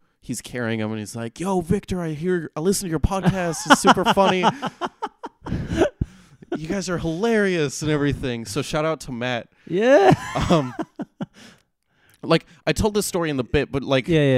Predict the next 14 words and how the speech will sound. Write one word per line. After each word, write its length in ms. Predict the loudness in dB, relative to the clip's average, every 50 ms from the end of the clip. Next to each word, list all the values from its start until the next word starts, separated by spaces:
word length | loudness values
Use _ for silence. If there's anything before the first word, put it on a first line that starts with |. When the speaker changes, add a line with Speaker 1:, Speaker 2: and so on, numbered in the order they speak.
| 4 2
Speaker 2:
yeah. 60 | 0 -4 _ _ _ _ -12
Speaker 1:
fucking 460 | -4 -2 -2 0 0 -2 -6 -6 -4 -2
Matt, 300 | -2 0 -2 -2 -4 -8
he, 380 | -12 -8 -6 -6 -6 -6 -8 _ _
fireman 500 | -12 -4 0 2 2 4 2 2 0 -2
carries 380 | -2 -2 0 0 0 0 -2 -2
the 80 | -6
guy, 500 | -4 -4 -2 -2 -2 -2 -2 -2 -4 -4 -6 -8 -8 -8 -10 -12 -14 -18 -20 -20
<laughs> 460 | _ _ _ _ _ _ _ _ -6
and 540 | -2 -2 -2 -2 -4 -6 -8 -6 -6 -6 -6 _ -10
the 100 | -10 -10 _ -8
guy 260 | -6 -6 -4 -4 -4
just 320 | -4 -6 -8 -8 -10 _ _ _ _ _ _ _ _ _ _ _ _ _ _ _ -2
exhales 760 | -2 -2 -2 -2 -2 -2 -2 -2 -4 -4 -4 -6 -8 -10 -14